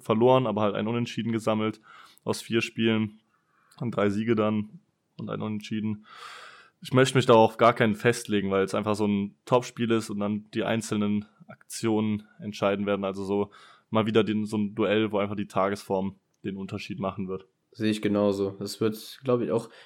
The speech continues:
Speaker 2: neben unserem Spiel, ohne das groß hochzuleben, äh, eins oder die beiden Topspiele werden. Und deswegen bin ich auch sehr, sehr gespannt, wie es da in, in Hellenthal ausgeht am Sonntag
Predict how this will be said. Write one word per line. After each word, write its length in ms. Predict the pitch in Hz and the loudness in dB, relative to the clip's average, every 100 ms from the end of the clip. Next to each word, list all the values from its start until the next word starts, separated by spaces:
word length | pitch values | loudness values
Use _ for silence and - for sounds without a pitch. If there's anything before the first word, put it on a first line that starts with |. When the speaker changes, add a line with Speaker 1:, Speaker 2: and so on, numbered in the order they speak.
| _ | _
Speaker 2:
neben 240 | 117 110 | 4 6
unserem 380 | 117 135 135 117 | 6 8 8 6
Spiel, 480 | 117 - 117 117 110 | 0 -4 2 4 4
ohne 220 | - 95 | 0 -4
das 420 | 90 95 - - _ | -4 -6 -10 -14 _
groß 340 | - - 92 | -10 -10 -8
hochzuleben, 840 | - 104 - - 101 110 117 104 104 | -4 -4 -6 -8 -2 2 4 2 0
äh, 280 | - 95 95 - - - - | 0 0 -2 -8 -20 -20 -6
eins 380 | 101 101 - | -4 -2 -4
oder 240 | 80 90 87 | -6 -4 -6
die 200 | 82 92 | -6 -4
beiden 300 | 98 104 107 | 2 2 2
Topspiele 560 | 107 120 - 117 107 | 0 -2 -4 -2 0
werden. 440 | 104 110 120 120 120 | 2 4 4 0 -4
Und 120 | - | -8
deswegen 600 | 95 - 101 101 101 101 - _ _ _ _ | -8 -4 0 0 0 -6 -14 _ _ _ _
bin 140 | - 104 | -4 -4
ich 160 | 107 | -2
auch 140 | 90 95 | -2 -2
sehr, 420 | 98 95 98 104 135 - | 0 2 0 -2 -12 -20
sehr 460 | - 110 110 101 98 - | -14 -4 0 0 -2 -8
gespannt, 560 | 104 - - 101 104 104 | -10 -10 -4 -2 0 -2
wie 80 | |
es 140 | 95 95 | -8 -2
da 240 | 98 95 | 2 2
in, 280 | 92 95 95 | 2 -4 -6
in 60 | 98 | -10
Hellenthal 500 | 107 98 98 - 90 | -6 -4 -4 -6 -4
ausgeht 340 | 92 92 101 | -4 -6 -6
am 100 | 92 | -4
Sonntag 600 | 90 95 95 101 95 95 | -4 -4 -4 -2 -2 -2